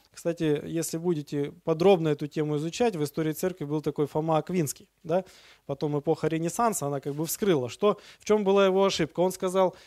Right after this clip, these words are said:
«Я здесь, вот здесь есть в желаниях, я здесь, вот тут,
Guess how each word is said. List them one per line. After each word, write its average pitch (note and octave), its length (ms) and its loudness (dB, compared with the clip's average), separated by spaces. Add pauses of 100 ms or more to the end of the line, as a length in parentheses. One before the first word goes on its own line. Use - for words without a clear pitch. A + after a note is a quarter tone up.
«Я G3 260 8
здесь, F#3 320 2 (320)
вот F#3 160 -10
здесь B3 300 0
есть C3+ 280 -2
в C#3+ 80 -4
желаниях, C3+ 540 0
я G3 220 6
здесь, G#3+ 340 -2 (960)
вот G#3 300 0
тут, F3+ 340 4